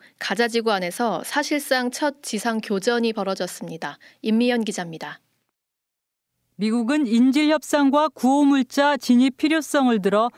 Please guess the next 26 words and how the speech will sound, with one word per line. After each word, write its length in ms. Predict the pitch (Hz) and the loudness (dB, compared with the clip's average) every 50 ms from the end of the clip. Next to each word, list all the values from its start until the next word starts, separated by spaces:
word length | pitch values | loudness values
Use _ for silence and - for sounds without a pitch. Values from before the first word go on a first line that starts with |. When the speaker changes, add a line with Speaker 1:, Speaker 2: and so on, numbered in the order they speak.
| - _ _ | -14 _ _
Speaker 2:
이스라엘의 640 | 180 185 - - 233 226 226 214 208 220 240 262 247 - | -4 -4 -2 0 0 2 2 2 2 2 0 0 -2 -4
지상전을 720 | - - 214 - 254 262 254 254 226 247 240 262 277 240 180 | -4 -4 -2 0 0 2 2 2 2 2 2 2 2 2 2
연기하라고 800 | 196 208 233 247 247 220 269 247 240 214 196 175 - 240 240 - | 2 4 4 4 4 2 2 0 0 0 -2 0 0 0 0 0
압박하고 500 | - 175 - 240 240 - 233 208 180 170 | -2 -2 0 -2 -2 0 0 -2 0 -2
있습니다. 520 | 160 - - 170 156 151 165 151 135 - _ _ _ _ - - - - - - _ - | -4 -6 -6 -6 -4 -2 -2 -4 -4 -8 _ _ _ _ -20 -20 -20 -20 -20 -8 _ 0
영국과 420 | 214 226 240 269 254 - 285 285 | 2 4 4 2 2 2 0 0
프랑스 340 | 285 - 311 311 302 - - | 2 2 2 2 0 -2 -2
등 200 | - 302 302 311 | 0 2 2 2
서방 460 | 277 - - 302 247 302 311 302 247 | 2 0 0 0 2 2 2 2 2
여섯 260 | 196 185 190 - 269 - | 2 2 0 -2 -2 -2
개국 260 | 262 247 247 247 - | 0 0 0 0 0
정상들은 680 | - 208 190 196 - 220 208 196 175 180 190 226 233 208 | 0 0 0 0 0 0 0 0 0 0 0 0 0 0
성명을 440 | - - 277 269 262 269 247 220 190 | 0 0 2 4 4 4 4 2 2
내고 320 | 170 165 - 226 185 120 - _ - - - - _ _ | 0 0 0 0 -2 -2 -6 _ -20 -20 -20 -20 _ _
이스라엘의 640 | 214 226 - 302 294 302 285 277 277 269 302 320 - | -2 0 0 0 2 2 2 2 2 2 0 -2 -4
자기 400 | - - 214 214 208 240 277 254 | -2 -2 0 0 2 2 0 0
방어권을 640 | - - 190 190 214 226 - - 240 240 247 254 | 0 0 2 2 2 0 0 0 2 2 2 2
지지하지만 720 | - - 226 202 - - 233 220 208 - 214 202 170 160 180 - - _ _ _ _ | 2 0 -2 -2 0 0 0 0 0 0 0 0 0 -2 -4 -8 -12 _ _ _ _
민간인 480 | - 196 214 233 226 254 254 254 254 233 | 2 2 4 4 4 4 4 4 4 4
보호 240 | 226 233 220 208 196 | 4 4 2 2 2
등 280 | 208 262 285 277 - - | 2 2 2 2 0 0
인도주의 720 | 196 214 226 240 240 226 285 277 269 233 240 262 294 311 | 2 4 4 4 4 4 2 0 2 2 2 2 0 0
국제법을 720 | 269 - 233 - - 277 269 - - 226 208 202 254 269 196 | 0 -2 -4 -2 -2 -2 -2 0 0 0 0 2 0 -2 -2
준수해야 500 | - - 262 262 254 - 285 269 247 226 | 0 2 2 2 4 2 2 0 0 0
한다고 240 | 214 175 175 151 123 | 0 -2 -2 -4 -4
강조했습니다. 800 | - 202 196 185 165 165 135 - - 147 135 - - - - | -2 -2 -2 0 -2 -4 -6 -6 -8 -10 -8 -8 -10 -12 -14